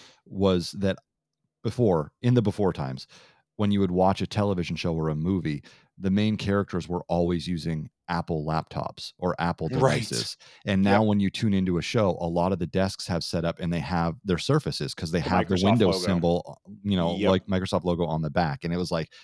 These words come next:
Speaker 1: when I saw that, I was like, "Oh, okay, these are actually, like, part of the cultural norm now," which is different 'cause, you know, in the past, Windows computers were a big, bulky, square, white box that had no
Speaker 2: Right.
Speaker 1: branding and just, like, Intel Inside sticker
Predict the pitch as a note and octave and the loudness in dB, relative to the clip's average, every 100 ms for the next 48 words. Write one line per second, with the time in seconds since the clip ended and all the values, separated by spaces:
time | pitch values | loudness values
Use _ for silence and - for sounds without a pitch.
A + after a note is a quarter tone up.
0 | - G2+ F#2 G#2 G2 F2 D#2+ E2 A#2 G#2+ | -4 -2 0 0 2 2 0 -2 0 2
1 | F#2 - D#2+ F2 E2+ E2 D#2+ - E2 D2+ | 2 0 -4 -2 -2 0 0 -4 -8 -8
2 | - - F2+ E2+ D2+ - F2+ F2 F2 D#2+ | -10 -6 -4 -4 -8 -8 -6 -6 -6 -6
3 | D#2 E2+ F2+ D#2+ D2+ D2+ - - G#2 G#2 | -4 -2 -2 -4 -6 -8 -10 -6 -2 -2
4 | D#2+ - D#2+ - - _ G#2+ F2 C#2+ _ | -4 -6 -8 -10 -20 _ -6 -4 -6 _
5 | _ A2+ F#2 G2+ G#2 F2+ - _ _ - | _ -4 -2 -2 -2 -2 -6 _ _ -4
6 | G#2 G2 F2+ - F2 - F2+ E2 F2+ E2 | 0 2 0 0 -6 -2 -2 -2 -2 -4
7 | D#2 D#2+ D2 _ F2+ E2+ D#2 _ - F2 | -4 -8 -8 _ -6 -6 -8 _ -2 -2
8 | D#2+ F#2 D#2+ - - F2 E2+ D#2+ D#2+ E2+ | -2 -4 -6 -8 -6 -2 0 0 0 0
9 | E2+ D#2 E2+ E2+ E2 - - - D#2 - | 0 -4 -2 2 2 0 -8 -8 -8 -4
10 | F#2 D#2 E2+ D#2+ D2 E2 F2 F2 D#2+ D#2+ | -2 0 0 -2 0 0 0 -2 -4 -6
11 | E2 - F#2+ F#2 E2 E2 F2 E2 D#2+ - | -6 -4 -4 -2 -4 -2 0 -2 -2 -6
12 | F2 - C#2+ | -6 -4 -6